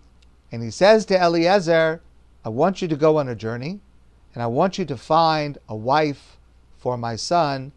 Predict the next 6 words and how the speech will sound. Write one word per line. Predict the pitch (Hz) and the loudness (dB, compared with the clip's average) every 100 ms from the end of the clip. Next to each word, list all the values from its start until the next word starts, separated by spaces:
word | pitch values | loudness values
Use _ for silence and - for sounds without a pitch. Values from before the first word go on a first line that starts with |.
| _ _ | _ _
for | - 165 | -4 -2
Yitzchak." | 156 156 - 120 - - _ _ _ _ - _ _ _ _ _ _ - - - _ _ _ _ _ _ _ _ _ _ _ _ _ _ _ _ _ _ _ _ _ _ _ - | -2 -4 -6 -12 -14 -20 _ _ _ _ -20 _ _ _ _ _ _ -20 -20 -20 _ _ _ _ _ _ _ _ _ _ _ _ _ _ _ _ _ _ _ _ _ _ _ -12
And | 123 | -4
then | 131 214 | 2 4
he | 214 208 | 4 2
says, | 180 196 202 170 160 180 185 | 0 2 6 6 4 0 -6